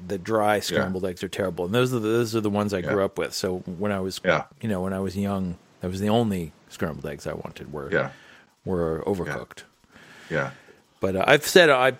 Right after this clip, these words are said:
Speaker 1: our, our friend Adam, uh, Price, uh, writer, musician Adam Price,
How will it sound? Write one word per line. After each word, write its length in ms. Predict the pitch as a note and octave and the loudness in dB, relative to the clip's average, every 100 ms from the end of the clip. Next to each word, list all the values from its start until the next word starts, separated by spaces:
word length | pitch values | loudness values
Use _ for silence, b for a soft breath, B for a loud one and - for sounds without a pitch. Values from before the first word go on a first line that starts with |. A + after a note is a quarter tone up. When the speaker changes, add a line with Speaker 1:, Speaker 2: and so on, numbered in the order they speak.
| - | 2
Speaker 1:
our, 200 | B2+ B2+ - | 6 6 6
our 160 | B2+ | 4
friend 240 | B2 C#3 A2+ | 6 4 6
Adam, 580 | G#2+ A2+ A2 G#2+ G2+ - | 6 6 4 2 -2 0
uh, 180 | G#2 G2 | 2 2
Price, 580 | - A2 G2+ - - - B B B B | 4 4 6 2 0 -2 B B B B
uh, 460 | F#2+ F#2+ F#2 F#2 | 4 4 4 2
writer, 320 | G2+ G#2+ G2+ G2 | 6 6 6 4
musician 440 | G2 F#2+ F#2 F#2 | 2 2 2 2
Adam 180 | F2 E2+ | 0 0
Price, 460 | F#2 F2+ - - | 2 2 0 -4